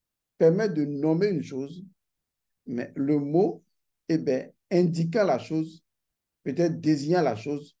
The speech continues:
eh ben, le mot n'est pas la chose. On est d'accord. Le mot ne sera jamais la chose. Et la connaissance qu'on a de la chose, eh ben, sera toujours différente du mot.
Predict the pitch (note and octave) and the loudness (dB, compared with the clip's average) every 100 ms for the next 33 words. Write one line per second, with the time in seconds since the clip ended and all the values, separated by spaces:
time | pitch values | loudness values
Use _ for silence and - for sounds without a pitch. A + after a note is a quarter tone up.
0 | _ _ _ _ - C#3+ C#3 C3+ C3 E3 | _ _ _ _ -4 0 2 2 2 0
1 | B2+ A2 A#2 G2+ E2+ E2 - _ _ _ | 0 -4 -10 -10 -12 -12 -16 _ _ _
2 | _ _ _ _ - C#3+ A#2 G#2+ F#2 B1 | _ _ _ _ -6 -2 -2 -4 -10 -12
3 | _ _ _ _ _ _ _ D3 C3+ C#3+ | _ _ _ _ _ _ _ -2 2 4
4 | G3 E3+ - A#2+ B2 _ - G#2 A2+ A#2 | 4 4 0 -6 -6 _ -16 -12 -8 -4
5 | B2+ G2+ - A#2+ - _ _ _ _ F#3 | -4 -4 -8 -16 -16 _ _ _ _ 2
6 | E3 E3 F#3+ E3+ E3 G#3+ G#3+ A3 D#3+ C3+ | 2 2 2 2 2 0 -2 -2 0 0
7 | A2+ G#2 E3 E3+ E3 - _ _ _ _ | -4 -4 -2 -2 -2 -12 _ _ _ _
8 | D#3 C3+ A#2+ - - C3 D3+ D3+ C3 D3 | -2 0 -2 -4 -10 -2 -2 -2 -4 -4
9 | A#2+ A2 D#3+ E3 C3+ B2 C3 - _ _ | -6 -6 -6 -4 -4 -4 -8 -10 _ _
10 | - G#2+ G2+ G2+ | -16 -10 -10 -10